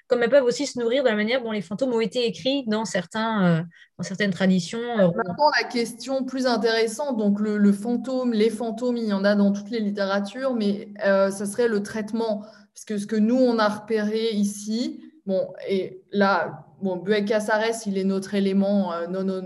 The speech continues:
Speaker 2: non européen, donc ça tendrait qu'il est pas, que c'est pas seulement en Europe, mais c'est, euh, en fait, euh,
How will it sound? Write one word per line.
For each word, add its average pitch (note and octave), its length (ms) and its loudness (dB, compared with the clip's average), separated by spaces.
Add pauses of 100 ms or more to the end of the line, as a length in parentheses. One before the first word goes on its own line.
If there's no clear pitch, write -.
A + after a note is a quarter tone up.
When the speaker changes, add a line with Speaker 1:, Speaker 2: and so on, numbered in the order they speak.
Speaker 2:
non G3 200 0
européen, G3+ 680 -2 (460)
donc F3 200 -10
ça F3 160 -2
tendrait F#3 580 -6
qu'il G3 180 -6
est F3+ 60 0
pas, F3+ 240 -2
que F#3+ 140 -10
c'est G3 100 -6
pas F#3+ 140 -2
seulement F#3+ 340 -4
en F#3 60 -4
Europe, G#3 420 -8 (320)
mais G3+ 160 6
c'est, A#3+ 460 4
euh, F#3+ 240 6
en F#3 140 -2
fait, A#3+ 420 -2
euh, F3 680 2